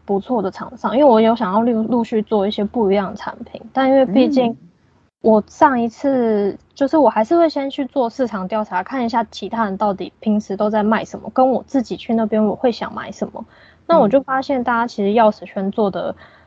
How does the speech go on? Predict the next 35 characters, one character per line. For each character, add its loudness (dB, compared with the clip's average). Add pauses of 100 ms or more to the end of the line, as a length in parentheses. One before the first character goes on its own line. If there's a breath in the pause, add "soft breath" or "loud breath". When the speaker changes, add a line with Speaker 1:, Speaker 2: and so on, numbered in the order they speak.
(160 soft breath)
Speaker 1:
还 -2
蛮 0 (260)
多 4
的， -6
Speaker 2:
嗯。 -20 (160)
Speaker 1:
然 -6
后 2
其 -12
实 -2
他 -6
们 0
弄 0
出 0
来 2
效 0
果 -8
都 -2
很 -8
好， -10
所 -2
以 0
其 -4
实 -2
大 0
家 0
选 -6
购 0
的 -6
时 -6
候， -4
其 -10
实 -2
钥 0
匙 -12
圈 -8